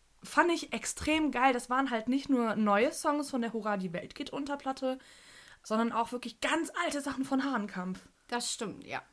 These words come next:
Speaker 1: Und auch nicht nur sowas wie, wie Spast, sondern auch so Wal-, Walpurgisnacht oder sowas haben die auch gespielt.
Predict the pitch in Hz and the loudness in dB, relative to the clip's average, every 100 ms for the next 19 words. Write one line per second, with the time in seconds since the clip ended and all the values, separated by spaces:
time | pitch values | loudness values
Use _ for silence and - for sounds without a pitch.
0 | _ 202 196 190 220 208 208 190 196 190 | _ -2 0 -2 -2 -2 0 2 2 0
1 | 190 185 180 170 - - 202 - - 175 | -2 -2 -4 -4 -4 -2 -2 -2 -4 -4
2 | 175 185 190 196 180 - - _ _ 190 | -2 -2 -2 -2 -4 -8 -20 _ _ 4
3 | 190 185 175 175 220 220 202 214 202 196 | 4 2 -4 0 0 2 0 2 2 2
4 | 202 190 185 190 196 196 196 208 - 180 | 0 0 0 -2 -2 -2 -4 -8 -8 -6
5 | 170 | -8